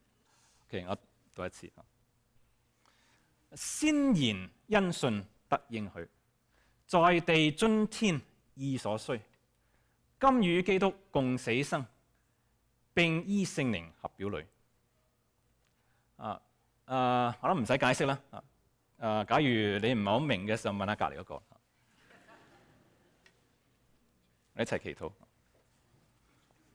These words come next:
親愛的主，我哋多謝你，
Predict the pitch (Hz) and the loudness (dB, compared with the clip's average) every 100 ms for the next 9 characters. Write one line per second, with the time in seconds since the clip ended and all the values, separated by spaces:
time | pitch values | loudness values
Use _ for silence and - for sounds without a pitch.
0 | _ _ - _ _ _ _ _ _ _ | _ _ -20 _ _ _ _ _ _ _
1 | _ _ _ _ _ _ _ _ _ _ | _ _ _ _ _ _ _ _ _ _
2 | _ _ - 269 220 196 143 156 131 98 | _ _ -2 0 2 2 4 4 2 -2
3 | 85 | -6